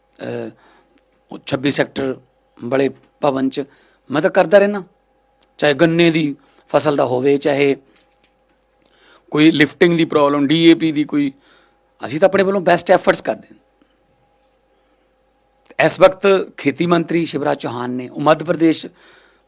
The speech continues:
ਵੀ ਇੱਕ ਖੇਤੀ ਵਾਲਾ ਵੱਡਾ ਰਾਜ ਹੈ, ਮੱਧ ਪ੍ਰਦੇਸ਼ 'ਚ ਵੀ ਮਾਲਵਾ ਹੈ,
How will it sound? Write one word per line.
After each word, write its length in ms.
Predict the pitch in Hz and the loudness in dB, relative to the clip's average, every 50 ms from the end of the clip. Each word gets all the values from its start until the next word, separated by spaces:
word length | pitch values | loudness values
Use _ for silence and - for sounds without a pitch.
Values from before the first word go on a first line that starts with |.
| _ _ - | _ _ -4
ਵੀ 200 | 117 160 175 175 | -2 0 0 0
ਇੱਕ 160 | 165 170 156 | -2 -2 -6
ਖੇਤੀ 520 | 147 - 156 147 147 - - 143 143 135 - _ _ _ - | -8 -4 -4 -4 -4 -4 -6 -6 -6 -6 -8 _ _ _ -8
ਵਾਲਾ 340 | 135 127 123 123 123 120 - _ _ _ _ 110 | -6 -4 -4 -4 -6 -8 -10 _ _ _ _ -8
ਵੱਡਾ 260 | 117 123 123 117 110 | -8 -4 -2 -2 -2
ਰਾਜ 260 | 107 104 98 92 95 | -2 -4 -6 -8 -8
ਹੈ, 100 | - - - - | -12 -16 -4 0
ਮੱਧ 240 | 135 160 160 156 170 | 0 0 2 0 -2
ਪ੍ਰਦੇਸ਼ 340 | 170 180 160 170 175 147 - | -2 0 2 2 2 2 0
'ਚ 100 | - 165 | -4 -6
ਵੀ 140 | 165 180 | -4 -2
ਮਾਲਵਾ 360 | 175 165 160 156 151 151 151 147 | 2 4 4 4 6 4 4 2
ਹੈ, 240 | 135 - _ _ | 2 -2 _ _